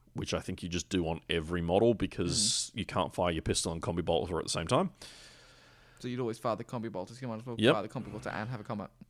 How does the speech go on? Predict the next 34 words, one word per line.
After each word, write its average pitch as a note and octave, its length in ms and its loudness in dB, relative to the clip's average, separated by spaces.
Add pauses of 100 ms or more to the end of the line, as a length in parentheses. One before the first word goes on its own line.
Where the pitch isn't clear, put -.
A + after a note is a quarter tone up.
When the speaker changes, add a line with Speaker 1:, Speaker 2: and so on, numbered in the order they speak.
(160)
Speaker 1:
Uh, F#2 200 2
here F#2+ 100 6
we F2 80 4
go. E2 180 4 (100)
The F#2+ 80 -8
champion A#2+ 760 4 (240)
can F#2+ 100 -6
swap - 240 4
their - 80 4
bolt F#2 220 8
pistol - 280 4
for F#2 100 2
a F2 40 2
plasma G2 340 6
pistol G2+ 340 2
or F#2 120 4
a E2+ 40 0
melee F2+ 380 4
weapon. F2+ 340 4 (640)
Fine. G#2 360 0 (960)
Up - 120 -6
to G#2 80 -6
two C3+ 220 6
bikes A2+ 360 4
can G2 380 0
take, - 640 -2 (100)
uh, F#2+ 600 6 (160)
can G#2+ 120 0
be G2+ 60 6
equipped - 260 2
with G#2+ 80 2
one A2 280 6
special G2 360 4
weapon. D#3 300 2